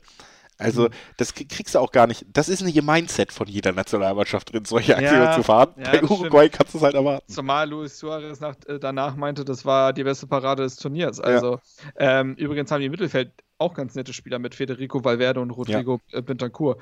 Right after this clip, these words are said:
Speaker 2: Also, da haben sie mittlerweile auch ein bisschen was. Und Lucas Torreira, der ist genau so ein Wadenbeißer. So, dem geht's vor-, vorrangig nicht um den Ball. So. Äh, Godin ist, glaub ich, immer noch Teil der Nationalmannschaft, weiß ich gar nicht. Aber auch Martin Cáceres,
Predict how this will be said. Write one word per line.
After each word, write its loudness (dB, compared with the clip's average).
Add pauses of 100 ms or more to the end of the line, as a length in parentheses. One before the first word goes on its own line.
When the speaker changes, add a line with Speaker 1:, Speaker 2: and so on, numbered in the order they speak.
(260)
Speaker 2:
Also, 0
da 0
haben 0
sie -6
mittlerweile -2
auch -4
ein -12
bisschen -6
was. -2
Und -6
Lucas 0
Torreira, 0
der 0
ist -6
genau -4
so -6
ein -6
Wadenbeißer. -4 (300)
So, -10 (180)
dem -2
geht's -4
vor-, -2
vorrangig -2
nicht -8
um -10
den -8
Ball. -2 (340)
So. -12 (420)
Äh, 2 (300)
Godin -6
ist, -8
glaub -2
ich, -14
immer -4
noch -2
Teil -2
der -2
Nationalmannschaft, -10
weiß -8
ich -20
gar -12
nicht. -8
Aber 6
auch -2
Martin -2
Cáceres, -6